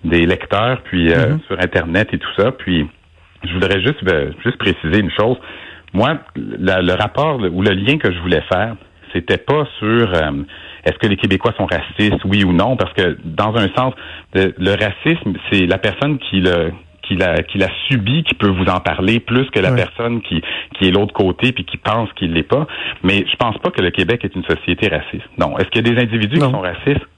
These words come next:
Speaker 1: Oui. Mais est-ce que, à l'intérieur de ça, puis je faisais le lien avec la politique, est-ce qu'on peut lier la politique à l'adoption ou non de certaines politiques publiques ? Puis là, ma réponse à ça, c'est oui.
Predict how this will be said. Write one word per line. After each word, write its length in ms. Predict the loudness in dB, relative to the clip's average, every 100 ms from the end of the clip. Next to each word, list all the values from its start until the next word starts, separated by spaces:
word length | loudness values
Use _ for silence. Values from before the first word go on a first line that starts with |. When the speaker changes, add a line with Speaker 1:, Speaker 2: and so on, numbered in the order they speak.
| 0
Speaker 1:
Oui. 180 | 0 0 -6 -12 -6
Mais 280 | 0 2 0 -2 -2
est-ce 240 | -2 -2 -2
que, 220 | 2 2 -2 -8 -14 -4
à 100 | 0
l'intérieur 420 | 0 0 2 2
de 140 | 0 -2 0
ça, 140 | 0
puis 160 | 0 -2
je 80 | 0
faisais 140 | 2 2
le 80 |
lien 160 | 2 0
avec 160 | 0 -2
la 80 | -2
politique, 500 | -2 -6 -2 -2 -2 -6 -20 -10 -2
est-ce 160 | -2
qu'on 160 | 2 0
peut 200 | 2 2
lier 440 | 4 4 4 4
la 100 | 2
politique 680 | 2 0 0 -2 0 0 0 -6 -18 -20 -20 -20 -6
à 300 | -2 0 0 -2 -8 -4
l'adoption 580 | -2 0 -2 0 0 0
ou 140 | 0 2
non 320 | 4 2 -2 _
de 100 | -2 0
certaines 340 | 0 0 -2 0
politiques 580 | 0 0 0 -2 -4 -4
publiques ? 420 | -2 0 0 -4 -8 -16 -18 -8
Puis 120 | 0
là, 100 | 2
ma 180 | 4 2
réponse 400 | 2 0 0 0
à 80 | -2 0
ça, 100 | -2 -2
c'est 100 | -2
oui. 280 | -2 0 -4